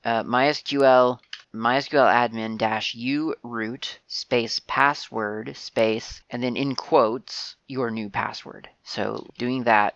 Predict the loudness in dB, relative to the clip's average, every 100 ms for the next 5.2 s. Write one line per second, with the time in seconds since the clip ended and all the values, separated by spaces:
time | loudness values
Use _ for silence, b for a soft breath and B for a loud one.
0 | -8 -12 -10 -6 -2 -2 -2 -4 -2 0
1 | 2 0 0 2 4 4 2 0 -2 -2
2 | -4 -6 2 2 2 -4 -6 -6 -4 -4
3 | -4 -8 -8 -10 -10 -6 -4 -2 2 2
4 | 2 2 2 0 -2 2 4 6 4 4
5 | 0 -4